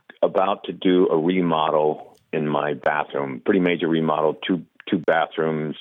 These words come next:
completely redone for a significant amount of money. And I wanna know, does it make more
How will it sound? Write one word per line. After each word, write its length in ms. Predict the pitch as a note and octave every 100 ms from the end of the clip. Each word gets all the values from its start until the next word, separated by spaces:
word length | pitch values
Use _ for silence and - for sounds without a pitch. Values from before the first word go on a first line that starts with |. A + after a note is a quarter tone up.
| -
completely 600 | C2+ - D#2 D2+ D2 C2+ - _
redone 680 | D#2 C#2+ C#2+ D2 C#2+ D2 C#2 - -
for 300 | D#2 D2 D2 _ _ _ _ _
a 60 | -
significant 580 | - E2+ G2 F2 F#2 D#2+
amount 240 | D#2 D#2+ D2+
of 60 |
money. 380 | C#2+ D2 D2 C#2 - - - - - - -
And 140 | F2
I 100 | F2
wanna 400 | E2 F2+ F#2+ A2+
know, 400 | A2+ F2+ E2+ D#2+
does 220 | D#2+ D#2+
it 100 | -
make 300 | E2 F2 F#2+
more 280 | E2+ F2 G#2+